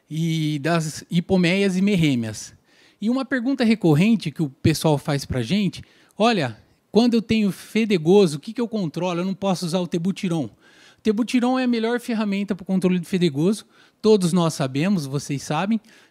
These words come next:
Após o tebutiron, um, um controle que eu considero relevante, depois do tebutiron,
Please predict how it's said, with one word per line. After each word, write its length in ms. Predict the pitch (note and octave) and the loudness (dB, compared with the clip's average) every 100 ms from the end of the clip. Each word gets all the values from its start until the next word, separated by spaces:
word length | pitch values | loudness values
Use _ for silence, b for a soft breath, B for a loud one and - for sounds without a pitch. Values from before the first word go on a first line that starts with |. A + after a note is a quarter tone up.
| b _ _ _ _ _ | b _ _ _ _ _
Após 540 | G#3+ - B3 D4+ D4 C#4 | -4 2 6 6 4 0
o 80 | |
tebutiron, 680 | G#3 G#3+ F#3+ F3+ F3+ F3 A3+ | -2 -2 -2 -2 0 0 0
um, 420 | D#3+ B2+ D#3 E3+ D#3+ | -2 -6 -8 -10 -10
um 180 | - E3+ | -6 -4
controle 520 | G3 F#3 D#3 G3 G3 | 0 -2 0 0 0
que 120 | - | -2
eu 60 | F3 | -6
considero 500 | F3 D#3+ D#3+ D#3 C#3+ | -4 -4 -4 -6 -6
relevante, 920 | G#2 - F#3+ A3 D3+ E3+ A3+ A3 C#3 - b b D3 | -8 -4 0 0 0 0 0 0 -6 -14 b b -6
depois 420 | C#3+ - B3 G#3+ | -2 2 2 2
do 60 | |
tebutiron, 600 | G3+ E3 E3 D3+ E3+ G3+ | -4 -6 -6 -4 -4 -6